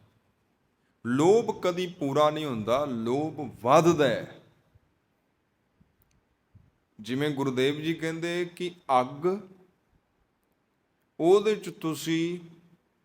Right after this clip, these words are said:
ਈਂਧਨ ਸੁੱਟੋ ਤੇ ਇਹ ਉਮੀਦ ਲਾ ਕੇ ਰੱਖੋ ਵੀ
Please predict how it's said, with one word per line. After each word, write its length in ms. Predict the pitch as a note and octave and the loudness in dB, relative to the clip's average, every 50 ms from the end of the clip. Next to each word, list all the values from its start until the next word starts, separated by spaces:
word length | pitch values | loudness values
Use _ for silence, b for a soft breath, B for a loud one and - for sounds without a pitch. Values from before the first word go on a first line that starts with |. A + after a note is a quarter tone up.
| _ _ _ _ _ _ _ C#3+ | _ _ _ _ _ _ _ -6
ਈਂਧਨ 440 | D3 C#3+ D3 D3 C#3+ D#3+ D#3+ D#3 C#3 | -4 -4 -4 -4 -4 -4 -4 -4 -6
ਸੁੱਟੋ 680 | - - - D#3 C#3+ C#3+ - - F3+ F3+ F#3 G#3 - - - - _ _ _ _ _ _ - - _ _ _ _ _ _ _ _ _ _ _ _ _ _ | -8 -8 -8 -8 -8 -8 -4 -2 0 0 0 -2 -6 -12 -20 -20 _ _ _ _ _ _ -20 -20 _ _ _ _ _ _ _ _ _ _ _ _ _ _
ਤੇ 200 | - C#3 C3+ C#3 - | -8 -8 -8 -4 0
ਇਹ 320 | F3 E3 F3+ G#3 A3+ A#3 F#3 - E3+ | 2 4 4 4 2 0 -2 -4 -6
ਉਮੀਦ 380 | D3 C#3 C3 C3 C#3 D#3 D#3 | -4 -2 0 0 0 0 0
ਲਾ 320 | D3+ C#3+ B2+ A#2 A#2 A#2+ B2+ | 0 0 2 2 2 2 0
ਕੇ 240 | B2+ B2+ - C3+ | -2 -4 -4 -2
ਰੱਖੋ 380 | C3 C3 C3 C3 - - D3 C#3+ | -2 -2 -4 -6 -8 -8 -8 -6
ਵੀ 200 | C#3 D3 D3+ | -6 -8 -8